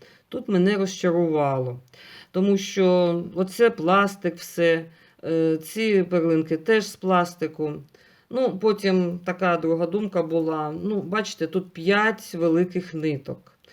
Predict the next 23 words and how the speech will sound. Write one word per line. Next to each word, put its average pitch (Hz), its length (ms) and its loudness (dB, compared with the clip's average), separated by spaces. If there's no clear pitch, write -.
І, 151 60 -8
може, 180 260 0
це 175 200 -2
добре, 180 460 2
що 165 200 -4
пластик, 156 600 -6
тому 147 720 -8
що 139 540 -12
важило 175 460 -2
б 156 40 -4
воно 147 280 -4
дуже. 139 380 -10
До 185 100 0
того 247 360 6
ж, - 260 -6
застібка 196 800 0
мені 190 220 2
здалася, 185 600 2
от 151 160 -12
дивіться, 147 640 -6
дуже 165 280 -2
гарною, 160 920 0
такою, 175 1200 0